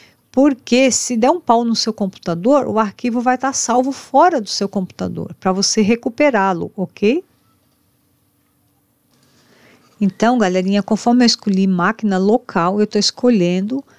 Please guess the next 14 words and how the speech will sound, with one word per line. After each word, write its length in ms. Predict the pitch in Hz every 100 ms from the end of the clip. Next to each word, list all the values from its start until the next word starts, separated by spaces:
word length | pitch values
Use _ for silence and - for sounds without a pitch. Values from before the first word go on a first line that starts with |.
| _ _
pra 260 | 233 233 208
ele, 600 | 185 185 185 208 240 -
eh, 260 | 226 202 202
deixar 380 | 190 226 - 208
salvo 380 | - 208 202 208
na 160 | 202
minha 300 | 196 202 262
máquina, 640 | 240 185 185 - 175 170 160 _
tá? 220 | - 190 262 _ _ _ _ _ _ _ -
Vou 160 | 214
clicar 320 | 220 226 220 208
em 140 | 208
avançar. 640 | 202 214 214 - 185 175 - _ _ _ _ _ -
Já 300 | 202 202